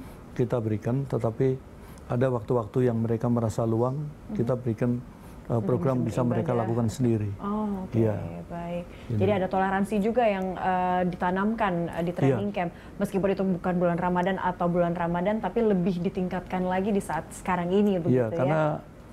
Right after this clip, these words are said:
Speaker 1: kita ini kan harus, eh, saling, eh, saling toleransi dan juga, eh, saling mendukung.
Speaker 2: Mhm.
Speaker 1: Karena kan kita juga me-, menghargai dan juga menghormati perbedaan. Gitu juga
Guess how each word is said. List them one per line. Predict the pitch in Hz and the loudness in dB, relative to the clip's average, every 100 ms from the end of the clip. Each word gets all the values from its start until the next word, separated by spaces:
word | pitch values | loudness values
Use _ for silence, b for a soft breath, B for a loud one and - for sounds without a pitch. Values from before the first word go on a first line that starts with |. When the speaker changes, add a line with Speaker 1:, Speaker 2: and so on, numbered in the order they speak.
| - | -6
Speaker 1:
kita | - 127 | -2 2
ini | 127 135 | 2 2
kan | 139 143 139 - | 0 0 -2 -6
harus, | - 123 117 120 110 | -2 0 2 2 -2
eh, | - 127 120 | -4 0 0
saling, | 113 120 120 120 120 135 - B B - | 0 0 2 0 -2 -4 -12 B B -4
eh, | 123 | -2
saling | 110 120 120 120 | 0 0 2 2
toleransi | 113 120 117 113 110 135 | 2 2 2 0 0 0
dan | 127 120 | 0 2
juga, | 110 110 120 - - B B - | 2 0 0 -2 -12 B B -4
eh, | 131 117 113 | 0 2 2
saling | 110 120 117 | 0 0 2
mendukung. | 113 120 110 104 101 | 2 2 2 0 -6
Speaker 2:
Mhm. | 104 233 214 208 202 | -6 -8 -8 -8 -4
Speaker 1:
Karena | 123 120 | 0 0
kan | 127 127 | 2 2
kita | 117 127 | 2 0
juga | 113 123 120 - | 0 -2 -4 -2
me-, | 123 113 | 0 2
menghargai | 117 110 110 107 120 | 2 4 2 2 2
dan | 123 110 | 2 0
juga | 113 117 | 0 0
menghormati | 123 110 113 110 113 | 2 2 2 0 2
perbedaan. | 113 110 117 107 107 113 104 113 - - | 2 2 0 2 0 0 -2 -6 -8 -4
Gitu | 104 113 | 0 2
juga | 120 135 131 | 2 2 0